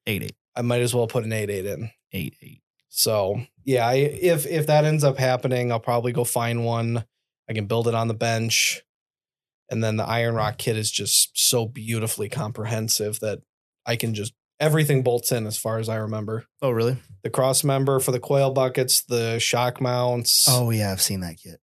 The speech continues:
Speaker 2: And then you just gotta weld on the axle. That's, it, it's incredible how, how bolt on they made it.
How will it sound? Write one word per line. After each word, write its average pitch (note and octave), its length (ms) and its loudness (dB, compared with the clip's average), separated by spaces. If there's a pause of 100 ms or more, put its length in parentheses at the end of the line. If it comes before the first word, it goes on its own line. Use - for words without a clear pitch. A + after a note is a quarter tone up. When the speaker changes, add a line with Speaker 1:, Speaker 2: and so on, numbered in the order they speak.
Speaker 2:
And B2 140 0
then B2 80 0
you A#2+ 80 -2
just A#2+ 220 -2
gotta A#2 160 2
weld A2+ 320 2
on A2 120 0
the A2 140 -2
axle. G#2+ 560 -2 (140)
That's, - 600 2 (1040)
it, D#3+ 240 0
it's D#3+ 200 4
incredible D3+ 560 4
how, B2+ 580 4 (100)
how B2+ 540 2 (580)
bolt C3 300 2
on A#2+ 220 2
they A#2 120 0
made A#2 300 0
it. A2 240 -2